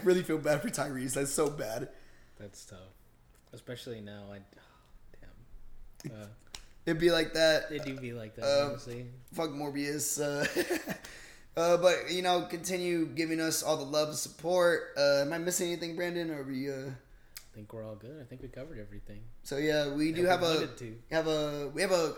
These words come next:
Speaker 1: actually a Rooster Teeth video coming out very soon as well to teach, take us on our trip from
Speaker 2: Just to be a
Speaker 1: Austin.
Speaker 2: little trip from Austin.
Speaker 1: More GoPro, uh, footage will be coming soon.
Speaker 2: Oh, yes.
Speaker 1: Um,
Speaker 2: We got a lot.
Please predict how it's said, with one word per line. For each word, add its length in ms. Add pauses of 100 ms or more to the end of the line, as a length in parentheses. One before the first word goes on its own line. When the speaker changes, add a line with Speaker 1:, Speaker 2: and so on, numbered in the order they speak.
Speaker 1:
actually 300
a 320 (120)
Rooster 280
Teeth 340 (100)
video 300
coming 220
out 140
very 180
soon 260
as 100
well 240
to 100
teach, 280
take 180
us 180
on 100
our 160
trip 360
from 160
Speaker 2:
Just 280
to 80
be 40
a 40
Speaker 1:
Austin. 80
Speaker 2:
little 100
trip 320
from 140
Austin. 140
Speaker 1:
More 240
GoPro, 760 (100)
uh, 480 (340)
footage 400
will 160
be 120
coming 280
soon. 440 (280)
Speaker 2:
Oh, 80
yes. 220 (280)
Speaker 1:
Um, 420
Speaker 2:
We 40
got 140
a 60
lot. 240